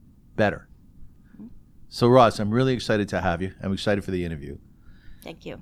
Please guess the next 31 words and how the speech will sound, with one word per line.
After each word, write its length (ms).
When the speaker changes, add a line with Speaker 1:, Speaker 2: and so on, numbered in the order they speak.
Speaker 1:
Okay, 240
ju-, 180
just 300
a 60
few 160
things. 220
I 80
want 180
you 100
to 100
know 240
that, 300
um, 360
two 640
interviews 400
ago, 240
I, 160
I, 500
I 120
spoke 340
with 180
Kitty 260
Cohen. 360
She's 220
a 80
hundred 220
and 100
six 240
years 180
old. 260
Speaker 2:
Wow. 160